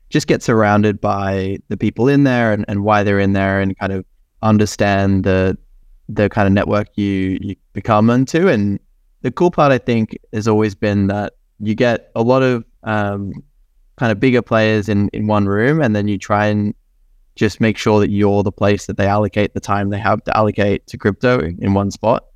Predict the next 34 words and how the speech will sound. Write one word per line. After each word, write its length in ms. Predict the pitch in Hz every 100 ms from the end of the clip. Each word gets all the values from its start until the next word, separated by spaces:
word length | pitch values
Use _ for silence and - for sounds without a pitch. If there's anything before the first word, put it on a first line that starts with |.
| - _ _ -
And 120 | 110
we've 100 | 117
done 160 | 123 147
that 120 | 123
really 160 | 107 104
well. 240 | 101 101
Like, 140 | 104 95
there's 160 | 110
a 40 | 117
lot 200 | 113 117
of 80 | -
people 340 | 113 - 104
who 220 | 110 98
are 340 | 95 95 95 98 _ _ _ - _ -
really 280 | 117 120 117
inaccessible 720 | 110 95 107 101 120 101 98
if 120 | 98 107
you 80 |
try 260 | 98 104 98
and, 160 | 98 95
like, 220 | 98 -
reach 300 | 104 101 -
out 260 | 101 101 -
to 80 | 104
them 280 | 98 95 98
in 120 | 98
Twitter 240 | - 165
D 180 | 135 127
Ms 460 | 120 113 110 110 98
or 280 | 98 98
in 200 | 95 95
Discord 540 | 92 143 - 117 107 98
or 60 |
Tele-, 440 | 95 131 117 113